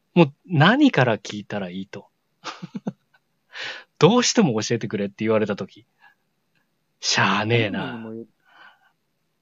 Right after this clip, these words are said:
Speaker 2: <laughs> 好みにもよるんだと思うんだよ。
Speaker 1: うん。
Speaker 2: 例えば、いろんな要素が、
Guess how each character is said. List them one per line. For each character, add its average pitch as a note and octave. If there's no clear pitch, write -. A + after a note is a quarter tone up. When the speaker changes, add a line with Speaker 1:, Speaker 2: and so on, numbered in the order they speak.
Speaker 2:
<laughs> -
好 D#4+
み F3
に B2
も G#2
よ G2+
る A#2+
ん F#2
だ E2
と E2+
思 A2+
う A#2+
ん F2+
だ E2
よ。 A#2
Speaker 1:
う F#2+
ん。 -
Speaker 2:
例 F#3+
え -
ば、 F#2+
い -
ろ A3+
ん B3
な A#3+
要 A#3+
素 -
が、 F2+